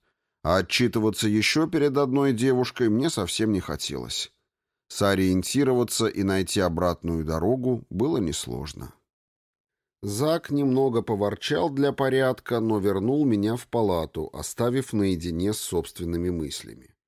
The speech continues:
Был ещё один вопрос, для решения которого мне был нужен покой и, желательно, тишина. Устроившись довольно удобно, насколько это позволяла больничная койка,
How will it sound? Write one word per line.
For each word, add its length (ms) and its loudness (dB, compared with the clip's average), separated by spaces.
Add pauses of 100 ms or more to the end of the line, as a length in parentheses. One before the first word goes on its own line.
(580)
Был 240 2
ещё 420 2
один 240 0
вопрос, 540 0
для 200 0
решения 540 0
которого 580 0
мне 220 2
был 220 2
нужен 420 0
покой 640 -6
и, 80 -2
желательно, 680 0
тишина. 640 -6 (720)
Устроившись 760 2
довольно 520 2
удобно, 520 2
насколько 580 0
это 220 0
позволяла 640 0
больничная 680 -2
койка, 540 -2